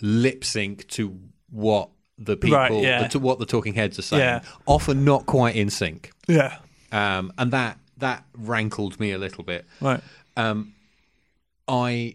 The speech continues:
Speaker 1: oops, I pressed the wrong thing on my iPad. Um, I think it moved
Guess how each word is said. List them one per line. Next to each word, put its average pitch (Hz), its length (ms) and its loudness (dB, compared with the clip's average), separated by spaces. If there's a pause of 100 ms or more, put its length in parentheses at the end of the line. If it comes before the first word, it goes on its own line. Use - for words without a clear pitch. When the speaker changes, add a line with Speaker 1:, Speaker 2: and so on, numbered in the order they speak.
Speaker 1:
oops, - 280 -10 (1080)
I 90 320 -12
pressed - 180 -10
the 104 60 -8
wrong 101 80 -6
thing 104 140 -4
on 95 60 -2
my 101 200 0
iPad. - 200 -2 (460)
Um, 110 380 -2 (640)
I - 80 -4
think 127 600 -2
it 139 140 -8
moved 151 600 2